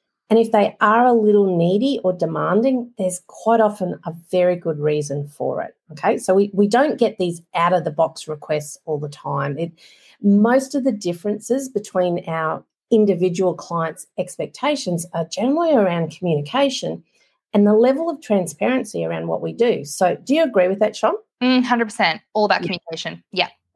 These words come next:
Speaker 1: And, and it's not like they actually want us to veer too far away from our core service offerings. So, um, and, and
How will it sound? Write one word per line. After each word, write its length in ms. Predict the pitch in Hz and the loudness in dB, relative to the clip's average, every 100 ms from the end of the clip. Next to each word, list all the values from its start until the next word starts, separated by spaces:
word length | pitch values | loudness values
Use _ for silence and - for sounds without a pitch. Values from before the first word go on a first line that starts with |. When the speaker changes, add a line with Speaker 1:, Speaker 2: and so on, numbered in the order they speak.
| - - - - - | -12 -12 -20 -14 -6
Speaker 1:
And, 200 | 320 320 | -4 0
and 120 | 330 | 0
it's 180 | 320 - | 0 0
not 160 | 440 - | 0 2
like 280 | - - - _ _ | 0 0 -8 _ _
they 60 | 220 | -2
actually 280 | 220 - 254 | 0 0 0
want 220 | 196 220 | 2 2
us 200 | 214 208 | 2 -2
to 160 | 202 175 | -4 -2
veer 280 | 175 220 | 2 2
too 240 | 208 220 208 | 2 0 2
far 200 | 202 196 | 2 2
away 340 | 185 185 180 | 4 2 2
from 220 | - 185 - | 0 -2 -2
our 60 | 190 | -8
core 240 | - 190 | -4 -4
service 440 | 175 - 185 180 170 | -2 0 0 0 -6
offerings. 560 | 143 - 135 143 - | -8 -10 -12 -12 -6
So, 400 | - 190 180 175 - | 2 2 2 0 -2
um, 280 | 175 175 175 _ _ - | -2 -4 -8 _ _ -2
and, 200 | 240 233 _ _ _ _ - | 0 0 _ _ _ _ 0
and 440 | 269 233 160 190 | 2 4 0 -6